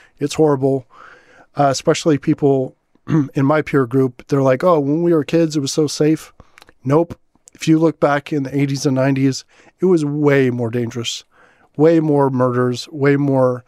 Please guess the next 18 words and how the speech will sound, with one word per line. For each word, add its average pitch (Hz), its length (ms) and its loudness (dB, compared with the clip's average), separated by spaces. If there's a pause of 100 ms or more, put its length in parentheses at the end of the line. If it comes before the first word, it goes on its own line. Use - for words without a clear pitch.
(520)
violent 131 380 0
crime 123 480 -4 (200)
than 131 160 -2
there 127 140 0
is 123 120 -4
today. 127 380 -2 (1080)
But 147 200 0 (220)
it's - 140 -10
not 160 140 -4
about 160 200 -6
the 156 100 -4
numbers, 143 420 -6
it's 123 140 -12
about 127 260 -2
how 131 120 -4
you 127 140 -2
feel, 120 440 -8
right? 127 180 -6